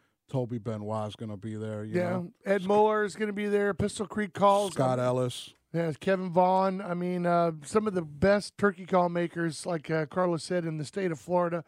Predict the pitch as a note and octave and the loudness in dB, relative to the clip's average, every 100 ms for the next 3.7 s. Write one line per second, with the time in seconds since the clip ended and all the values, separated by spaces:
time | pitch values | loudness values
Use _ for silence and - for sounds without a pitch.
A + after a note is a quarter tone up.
0 | _ _ _ - A3+ B3+ C#4+ C4+ _ _ | _ _ _ -2 4 6 4 2 _ _
1 | _ - A#3 G#3+ - A#3+ G#3 G#3+ G3+ - | _ -8 -4 -2 2 2 2 -2 -2 0
2 | F#3 F3+ F3 D#3+ - G#3+ G3+ D#3+ C3 E3 | 0 2 0 -2 -2 -2 -2 -6 -4 -2
3 | D#3+ F3 E3+ C#3 B2+ - | 0 0 -2 -8 -8 -10